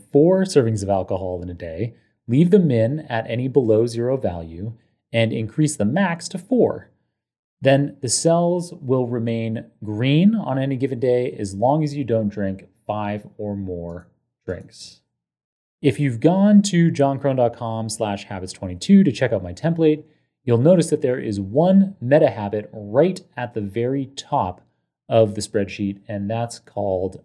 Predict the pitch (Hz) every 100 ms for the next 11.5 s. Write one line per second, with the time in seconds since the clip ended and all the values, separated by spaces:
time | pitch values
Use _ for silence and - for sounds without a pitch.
0 | _ - 113 104 - 139 139 _ _ -
1 | 113 117 - - 98 - 98 - _ _
2 | _ _ _ - - 151 117 113 110 170
3 | 208 147 135 143 139 110 107 185 196 156
4 | 117 101 104 107 - 92 117 120 90 87
5 | 110 240 233 - - _ _ _ _ _
6 | _ 135 156 170 117 - 214 226 170 -
7 | 151 190 202 147 151 110 110 151 170 160
8 | 151 135 117 131 - 95 104 98 113 131
9 | 131 127 95 95 95 98 95 92 90 -
10 | _ _ _ _ _ - 127 120 233 233
11 | 131 117 120 120